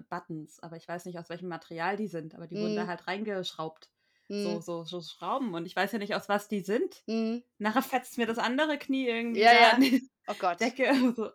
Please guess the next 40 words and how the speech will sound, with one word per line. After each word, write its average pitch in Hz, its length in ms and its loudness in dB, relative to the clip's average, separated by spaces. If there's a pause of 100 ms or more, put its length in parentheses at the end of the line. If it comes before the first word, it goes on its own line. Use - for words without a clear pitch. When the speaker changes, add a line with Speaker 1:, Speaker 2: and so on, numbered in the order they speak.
Speaker 1:
ey, 214 240 -2
ich 202 140 -6
hab - 200 -10
richtige 247 360 -4
Horrorvorstellungen 202 720 -6
gehabt. 175 120 -6
Speaker 2:
Ja, 247 200 8
in 247 60 2
meinem 226 160 0
Kopf 254 200 -2
gehen 226 140 -6
grad 202 160 0
auch 180 140 -4
Filme 180 380 -2
ab, 170 160 -6
also, 160 280 -8
Speaker 1:
Und 233 140 0
da 277 80 10
Speaker 2:
uah. - 20 8
Speaker 1:
dachte 247 260 2
ich 233 140 -12
so, 240 120 -4
nach 226 180 -6
drei 214 200 -2
Minuten 214 300 -6
im 202 100 -12
M 185 120 -8
R 185 100 -8
T 190 160 -8
dachte 180 200 -10
ich - 40 -20
dann 185 160 -10
so: 185 100 -8
"Ja, 165 280 -8
wenn 170 160 -12
jetzt 165 160 -12
nichts - 160 -16
passiert 196 320 -16
ist, - 160 -20
dann 180 180 -16